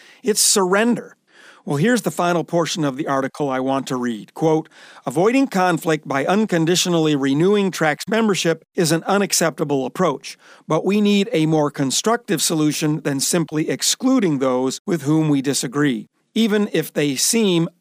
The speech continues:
obviously wrong, as creationists do. The best solution is to respect tracs institutions' unique character while holding them to high academic standards,"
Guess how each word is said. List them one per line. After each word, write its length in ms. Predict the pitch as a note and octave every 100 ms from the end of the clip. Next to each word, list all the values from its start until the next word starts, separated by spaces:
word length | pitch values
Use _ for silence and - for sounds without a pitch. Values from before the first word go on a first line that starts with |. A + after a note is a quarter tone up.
| -
obviously 680 | F#3 A3 F#3 D#3 - F#3 C#3
wrong, 440 | D3 C#3 B2 A#2+ -
as 180 | C3+ B2+
creationists 880 | - D3 C#3 C3 D3 C3 - - -
do. 320 | D3 A#2 G2+ _ _ - - -
The 80 |
best 280 | C3+ A#3+ B3+
solution 500 | - G3+ E3+ - D#3
is 200 | D#3+ D#3 -
to 120 | D3+
respect 540 | C3 - - G3+ G3+ _
tracs 420 | - E3 D#3 D3+ -
institutions' 920 | D#3 C3+ C#3 - C#4+ B3+ D3 C#3 C#3+ -
unique 500 | C3+ C#3 A#3 - -
character 540 | F#3 D#3 B2+ C#3+ C#3 -
while 260 | E3+ D3
holding 440 | C3 G3+ G#3 D#3+ C#3+
them 260 | C#3 C3 B2+
to 140 | - B2+
high 360 | B2+ D3+ D3+
academic 540 | D#3 C#3+ D#3 C#3 B2 B2
standards," 640 | - D3 C3 A2 G#2 -